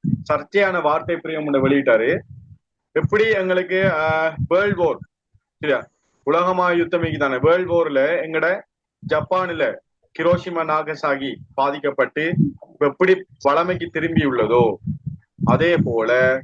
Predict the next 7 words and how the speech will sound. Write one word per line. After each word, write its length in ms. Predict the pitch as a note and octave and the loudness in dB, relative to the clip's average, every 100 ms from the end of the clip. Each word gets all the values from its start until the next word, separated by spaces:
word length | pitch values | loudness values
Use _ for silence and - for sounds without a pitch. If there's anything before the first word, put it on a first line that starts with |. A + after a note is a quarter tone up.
| - - - C3+ | -10 -18 -4 0
பலஸ்தீனும் 680 | C3+ E3 - - D3 D#3 C#3+ | 0 -2 -2 -2 -2 -6 0
வளமைக்கு 520 | B2+ C3+ C#3 C3 C#3+ | 2 2 0 -4 -6
திரும்பும் 560 | C3+ B2 A#2 B2 A#2+ | -2 -2 0 -2 -2
என்ற 200 | A2 A2+ | -4 0
ஒரு 200 | A#2 D#3+ - | 2 2 0
ஸ்டேட்மெண்ட்டை 560 | - D#3+ D#3+ D3+ C#3+ C#3+ | -4 0 0 0 -2 0
வெளியிட்டார். 420 | D3+ C#3+ G#2 | 0 -2 -4